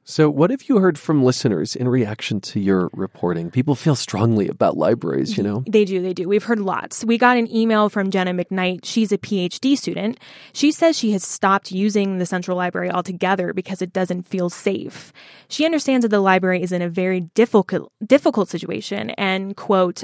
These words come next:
Speaker 2: "I appreciate that they are trying to help our homeless population,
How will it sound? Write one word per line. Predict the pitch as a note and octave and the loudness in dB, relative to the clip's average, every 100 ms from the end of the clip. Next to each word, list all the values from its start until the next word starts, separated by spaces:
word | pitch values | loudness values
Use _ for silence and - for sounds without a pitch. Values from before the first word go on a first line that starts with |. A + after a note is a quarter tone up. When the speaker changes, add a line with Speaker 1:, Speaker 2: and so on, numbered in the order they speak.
| - | -2
Speaker 2:
"I | G#3 | -2
appreciate | G3+ C#4 D4 D#4+ C#4 | 0 0 0 0 -2
that | G3+ F#3+ | -4 -2
they | F3+ | -2
are | |
trying | F3 - F3+ F3 | -4 -6 -4 -4
to | E3+ | -6
help | - G3+ A3+ | -2 0 2
our | E3 D#3 | 2 0
homeless | D#3 C3+ | -4 -8
population, | - E3 - - - - - | -8 -8 -6 -6 -8 -10 -10